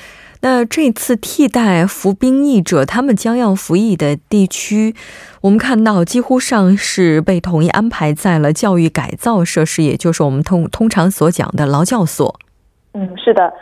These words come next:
Speaker 2: 那根据法案呢，在最先实施该制度的时候呢，相关服役者呢将统一在这个教育改造设施服役。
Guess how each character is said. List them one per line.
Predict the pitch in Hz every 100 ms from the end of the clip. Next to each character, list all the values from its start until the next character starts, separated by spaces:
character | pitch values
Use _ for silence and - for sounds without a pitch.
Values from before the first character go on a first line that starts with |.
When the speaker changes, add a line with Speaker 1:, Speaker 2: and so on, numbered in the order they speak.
| - -
Speaker 2:
那 | 302 294
根 | 349
据 | 349 330
法 | 262 -
案 | 254
呢， | 247
在 | 233 269
最 | 262 370 285
先 | 220 254
实 | 254 208
施 | 220
该 | 220 269 254
制 | 262 240
度 | 185
的 | 185
时 | 180 180
候 | 208
呢， | 190
相 | 254 247
关 | 254 254
服 | 208
役 | 220
者 | 185
呢 | 170
将 | 247 247
统 | 247 190 170 247
一 | 311
在 | 320 214
这 | 190 190
个 | 175 175
教 | 226 196
育 |
改 | 190 175
造 | - 196
设 | - 202
施 | - 233
服 | 226 175
役。 | 202 170